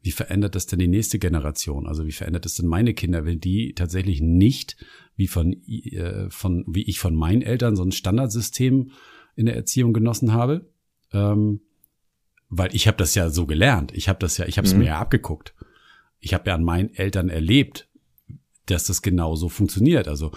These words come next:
Speaker 1: guck du, dass es mir gut geht und ich guck, dass es dir gut geht.
Speaker 2: Mhm.
Speaker 1: Ähm, was ist denn jetzt, wenn ich anfange, das anders zu leben? Was, wie geht's dann, dann in die nächste Generation? Wie leben die das denn, ne?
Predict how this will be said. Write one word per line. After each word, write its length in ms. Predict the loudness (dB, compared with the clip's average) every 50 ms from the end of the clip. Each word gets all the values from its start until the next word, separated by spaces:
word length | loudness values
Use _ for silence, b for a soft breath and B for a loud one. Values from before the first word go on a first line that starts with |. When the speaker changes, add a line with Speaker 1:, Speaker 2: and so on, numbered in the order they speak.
| B B B B B B
Speaker 1:
guck 220 | -6 -6 -4 -2
du, 120 | 0 0
dass 200 | 2 0 0 -2
es 120 | -2 0 2
mir 160 | 4 4 4
gut 180 | 2 0 -2 -2
geht 140 | -2 -4
und 120 | -4 -2 -2
ich 120 | -2 -4
guck, 180 | -4 -4 -4 -2
dass 120 | -2 -2
es 100 | -2 2
dir 160 | 4 4 4
gut 160 | 4 2 -4 -8
geht. 200 | -8 -10 -10 _ B B B B B B B B B B B B B B B -10
Speaker 2:
Mhm. 140 | -8 -6 -2
Speaker 1:
Ähm, 460 | 0 2 2 4 2 2 2 0 -2 -6 _ _ _ _ _ _ _ _
was 200 | -4 -4 -2 -2
ist 160 | -2 -2 0
denn 100 | 0 2
jetzt, 240 | 2 2 0 0 -2
wenn 100 | -4 -2 -2
ich 240 | -2 -4 -4 -2 0
anfange, 400 | -2 0 0 0 2 2 2 2
das 160 | 0 -2 0
anders 260 | 0 2 2 2 0
zu 120 | -2 -4 -2
leben? 440 | 0 0 0 2 2 2 0 0 -2 -8
Was, 340 | -8 -8 -6 -8 -8 -10 -14 _
wie 340 | -16 -14 -10 -8 -6 -4 -2
geht's 260 | 0 0 0 0 0
dann, 160 | -2 0 0 2
dann 120 | 0 0
in 100 | 2 2
die 100 | 2 4
nächste 240 | 4 2 2 2 0
Generation? 680 | 0 0 0 -2 -2 -4 -4 -4 -4 -2 -2 -2 0
Wie 80 | -2 -2
leben 280 | 0 0 0 0 0
die 120 | 0 0 0
das 220 | 0 0 -4 -4
denn, 200 | -8 -8 -6 -4
ne? 180 | -4 -6 -6